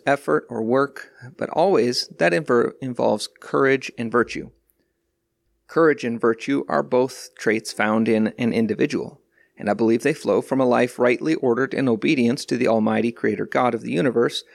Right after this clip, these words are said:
and the immutable laws of the cosmos He has set in order from the beginning. I've said before that true freedom is found in Christ. I really believe that,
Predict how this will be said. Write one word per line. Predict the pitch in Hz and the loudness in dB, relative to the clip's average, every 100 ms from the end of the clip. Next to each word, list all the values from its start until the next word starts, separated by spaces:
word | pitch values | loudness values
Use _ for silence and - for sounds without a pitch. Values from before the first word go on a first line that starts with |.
| - _ | -20 _
and | - 156 | -2 0
the | 170 | 2
immutable | 147 135 135 135 | 4 2 2 2
laws | 120 117 123 120 | 2 2 0 -2
of | - 113 | -4 -4
the | 123 | -6
cosmos | - 143 139 113 107 - | 0 0 2 -2 -4 -2
He | 135 | 0
has | 117 | 0
set | - 113 | 0 0
in | 107 | -2
order | - 127 117 | -2 0 0
from | 113 110 | 0 -2
the | 110 | -2
beginning. | 123 143 131 - - _ _ _ _ _ _ _ _ _ _ | 0 0 -2 -4 -14 _ _ _ _ _ _ _ _ _ _
I've | 120 | -2
said | - 143 | 0 0
before | 120 - 143 117 | -2 2 2 4
that | 110 | 0
true | - 156 | 0 0
freedom | 143 - 135 113 113 | 0 0 2 2 -2
is | - | 0
found | 113 107 | 0 0
in | |
Christ. | 107 - - - - - _ _ _ | -2 -2 -2 -4 -16 -20 _ _ _
I | - | -4
really | 113 123 | 2 4
believe | 113 120 156 - | 4 2 2 2
that, | 92 95 | -2 -4